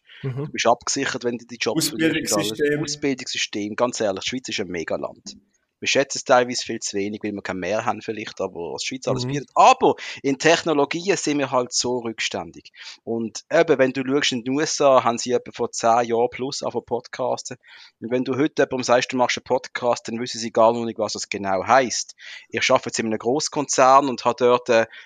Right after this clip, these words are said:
Speaker 2: einen Plan mal entworfen für einen Podcast für mein, äh, mein Department, meine Abteilung.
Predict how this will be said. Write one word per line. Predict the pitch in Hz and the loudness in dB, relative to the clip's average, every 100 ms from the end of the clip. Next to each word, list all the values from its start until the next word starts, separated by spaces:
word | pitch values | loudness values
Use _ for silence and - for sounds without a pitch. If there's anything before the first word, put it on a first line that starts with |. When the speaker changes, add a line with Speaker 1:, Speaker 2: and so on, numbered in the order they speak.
| _ | _
Speaker 2:
einen | 113 - | -6 -2
Plan | 120 113 | 4 4
mal | 135 131 | 4 -2
entworfen | 127 123 127 - | 0 0 0 -2
für | - | 0
einen | 120 | 0
Podcast | - 123 127 - 120 113 - - | 0 -4 -4 -4 0 0 0 -4
für | 113 107 107 | -2 -2 -4
mein, | 104 | -8
äh, | 98 - 92 87 - | -8 -8 -8 -12 -14
mein | - 90 - | -14 -14 -14
Department, | - - 117 156 160 156 165 | -16 2 2 4 0 -2 -4
meine | 104 117 | -6 -6
Abteilung. | - 139 131 147 | -6 -4 -4 -4